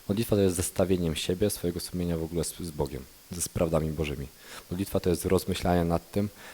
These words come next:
jak ty się masz do tych prawideł, właściwie jak twoje życie się ma do tych prawideł. I to jest rzecz, która powinna nas stawiać bardzo mocno w pionie. To jest rzecz, która powinna nas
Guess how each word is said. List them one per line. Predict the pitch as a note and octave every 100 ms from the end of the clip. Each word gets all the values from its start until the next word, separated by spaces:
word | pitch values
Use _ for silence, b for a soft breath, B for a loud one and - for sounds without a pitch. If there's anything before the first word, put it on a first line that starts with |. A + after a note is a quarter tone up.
| B
jak | F#2 -
ty | G2+
się | - F2
masz | F2 E2+
do | E2+
tych | -
prawideł, | - E2+ F2+ F2
właściwie | E2 D2+ F2
jak | E2+ -
twoje | - F2+
życie | F2 F#2 -
się | C#2+
ma | D2
do |
tych | - D2+ -
prawideł. | D#2+ D2 D2 C2+ - B B B
I | -
to | A2+
jest | A2+
rzecz, | F#2 G#2+ A2+ -
która | - G2+ G2 F#2+ - B B B B B - - -
powinna | G#2+ B2+
nas | A#2
stawiać | - A2+ G#2
bardzo | A2+ G#2 G#2
mocno | G2 F#2+
w |
pionie. | - E2+ D2+ C2+ -
To | F#2+
jest | F2+
rzecz, | A2 -
która | G#2
powinna | - F#2 G#2 G#2+ G2 G2 - - -
nas | F#2 F#2+ -